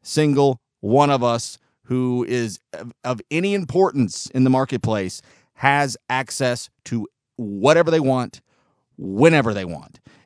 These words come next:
And so that's what makes content king, and how you get that to people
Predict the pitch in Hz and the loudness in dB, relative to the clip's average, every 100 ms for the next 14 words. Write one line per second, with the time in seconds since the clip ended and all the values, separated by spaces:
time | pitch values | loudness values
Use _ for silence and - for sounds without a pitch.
0 | - 117 117 113 - 131 113 107 - 101 | -10 -6 -4 -6 -4 -2 -2 -4 -10 -12
1 | 92 135 165 - - 135 135 - 131 127 | -4 -2 -2 -8 -6 -4 -4 -2 -2 -2
2 | 120 - - - - _ _ _ - 156 | -4 -8 -14 -14 -20 _ _ _ -8 -2
3 | 165 165 - 131 123 - _ _ - 170 | -2 -2 -2 -2 -4 -8 _ _ -4 -2
4 | 156 113 110 98 - _ _ - 110 98 | 0 0 -2 -6 -10 _ _ -8 -6 -4
5 | 139 147 139 123 143 131 127 113 113 120 | 0 0 0 -2 -2 -2 -2 -4 -6 -6
6 | 113 110 98 | -6 -4 -6